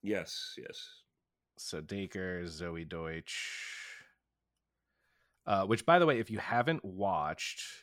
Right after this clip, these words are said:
Speaker 2: the movie's not out yet. It comes out in, like, six days. Um,
Speaker 1: <laughs>
Speaker 2: which, by the time this is launched, who knows? Uh, it comes out on the twenty-ninth. But there's a new movie called, uh, <sighs> oh no, what is it called? That's not the title of it.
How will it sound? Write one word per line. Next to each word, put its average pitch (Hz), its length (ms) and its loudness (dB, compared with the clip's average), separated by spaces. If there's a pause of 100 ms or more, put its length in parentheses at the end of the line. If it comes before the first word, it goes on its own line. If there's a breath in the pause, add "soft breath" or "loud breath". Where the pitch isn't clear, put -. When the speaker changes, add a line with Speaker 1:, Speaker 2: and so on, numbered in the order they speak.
(200)
Speaker 2:
the - 60 -6
movie's 110 240 4
not 90 140 0
out 78 140 -2
yet. 76 120 -6
It 78 80 -8
comes 95 200 -8
out 78 120 -6
in, 85 80 -10
like, 76 160 -10 (380)
six - 680 -6
days. - 320 -10 (440 loud breath)
Um, 87 500 0 (120)
Speaker 1:
<laughs> - 680 -8
Speaker 2:
which, - 200 -2 (180)
by 95 220 -4
the 82 60 -6
time 87 420 -6
this 92 180 -8
is 85 180 -10
launched, 85 320 -4
who 95 60 -8
knows? 80 320 -8
Uh, 90 280 -2
it 98 320 -10
comes 110 180 -2
out 95 100 0
on 87 80 -6
the 85 60 -6
twenty-ninth. 90 360 -6 (280 loud breath)
But 123 60 2
there's 135 120 8
a 143 60 6
new 156 120 6
movie 135 240 4
called, 113 380 6
uh, 92 360 4 (1120)
<sighs> - 360 -2
oh 151 160 8
no, 123 320 4 (200 loud breath)
what 123 120 2
is 117 120 0
it 110 60 0
called? - 300 -6 (340 loud breath)
That's 104 180 -2
not 104 140 6
the 90 60 -4
title 78 300 -4
of 71 80 -6
it. 67 120 -8